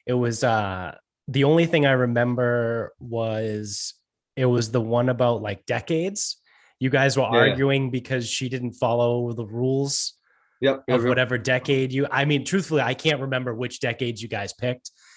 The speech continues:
Speaker 2: I
Speaker 1: If I had
Speaker 2: chose
Speaker 1: to
Speaker 2: the
Speaker 1: guess, I,
Speaker 2: eighties.
Speaker 1: I was gonna say, if I had to guess, probably the eighties, 'cause I
Speaker 2: Yep.
Speaker 1: think everyone is in agreement that the eighties was the best time ever.
Speaker 2: Numero
Speaker 1: But,
Speaker 2: uno, yep.
Speaker 1: um,
Speaker 2: But she chose the best part of every decade.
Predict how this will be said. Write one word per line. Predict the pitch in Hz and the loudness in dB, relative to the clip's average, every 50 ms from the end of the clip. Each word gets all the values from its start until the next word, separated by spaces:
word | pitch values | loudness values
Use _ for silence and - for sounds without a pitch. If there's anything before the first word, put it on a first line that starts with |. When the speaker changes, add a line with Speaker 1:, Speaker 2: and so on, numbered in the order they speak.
| _ - | _ 2
Speaker 2:
I | 135 | 2
Speaker 1:
If | 135 | 6
I | 139 | 8
had | 185 | 8
Speaker 2:
chose | 185 165 | 8 8
Speaker 1:
to | 135 | 8
Speaker 2:
the | 135 131 | 8 8
Speaker 1:
guess, | 143 156 165 147 | 8 8 8 8
I, | |
Speaker 2:
eighties. | 123 107 107 101 - - - - | 6 4 2 0 -4 -10 -6 -2
Speaker 1:
I | 143 156 | 2 2
was | 165 139 | 2 4
gonna | 156 190 170 | 4 4 4
say, | 151 - 170 147 135 | 4 2 2 2 2
if | 117 139 | 2 2
I | 135 143 | 2 2
had | 143 151 139 | 2 2 2
to | 139 | 0
guess, | 110 113 127 131 127 - | 0 0 0 0 0 -2
probably | 113 - 127 135 139 143 143 131 | -6 -4 -2 -2 0 2 0 0
the | 113 98 - 101 | 0 -4 -8 -8
eighties, | 107 113 110 123 123 120 - - | -8 -8 -6 -6 -6 -6 -6 -6
'cause | 123 110 | -6 -2
I | 110 | 2
Speaker 2:
Yep. | 120 139 - | 4 4 4
Speaker 1:
think | - - - - _ 147 | 2 -6 -14 -10 _ -2
everyone | 147 139 170 160 156 151 156 147 | 2 4 4 6 6 6 4 4
is | 139 123 139 | 4 2 2
in | 131 123 | -2 -2
agreement | 107 - 120 120 120 123 127 120 | -4 -6 -8 -6 -4 -4 -4 -4
that | 113 - | -4 -4
the | 120 110 | -4 -4
eighties | 107 110 113 110 113 113 107 - | -4 -4 -4 -4 -4 -6 -6 -8
was | 104 92 | -10 -12
the | 104 90 | -10 -8
best | 107 104 98 - - | -8 -8 -8 -8 -8
time | 110 104 98 95 98 | -8 -8 -8 -6 -8
ever. | 104 104 131 139 135 - _ - - - 113 | -8 -6 -6 -8 -8 -10 _ -20 -12 -6 -2
Speaker 2:
Numero | 123 127 127 123 117 113 117 | 0 2 2 4 4 4 2
Speaker 1:
But, | 110 107 107 | 2 0 -2
Speaker 2:
uno, | 101 95 87 | -2 -2 -4
yep. | 87 95 107 107 - - - - _ _ - | -2 -2 -2 -4 -4 -12 -20 -20 _ _ -4
Speaker 1:
um, | 123 110 107 107 104 98 98 95 92 90 95 92 _ _ | -2 -2 0 -2 -2 -4 -4 -6 -10 -12 -14 -16 _ _
Speaker 2:
But | - 139 | -2 -2
she | - - 208 | 0 0 0
chose | - - 214 208 208 185 - - - _ _ _ _ _ _ _ - | 4 6 6 8 8 6 2 -2 -10 _ _ _ _ _ _ _ -2
the | 139 147 | 0 0
best | 143 131 175 175 - - - | 4 4 4 4 4 0 0
part | - 175 175 175 180 | 2 4 4 4 4
of | 156 143 127 - - | 2 0 0 0 0
every | 160 160 151 160 156 | 0 2 2 0 0
decade. | 143 156 160 175 - 110 87 80 - | 2 0 -2 -2 -2 -6 -10 -12 -14